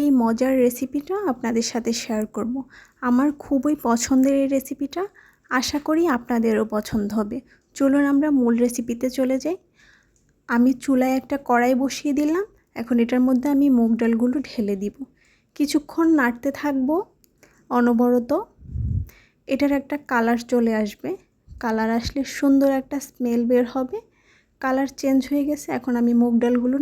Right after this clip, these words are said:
নামিয়ে নেব। নিয়ে আলাদা একটা বাটির মধ্যে ঢেলে আমি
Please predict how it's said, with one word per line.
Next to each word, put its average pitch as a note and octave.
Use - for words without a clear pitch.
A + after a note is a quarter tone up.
নামিয়ে A3
নেব। A#3+
নিয়ে A#3+
আলাদা A3
একটা A#3
বাটির A3+
মধ্যে A#3
ঢেলে A#3
আমি A#3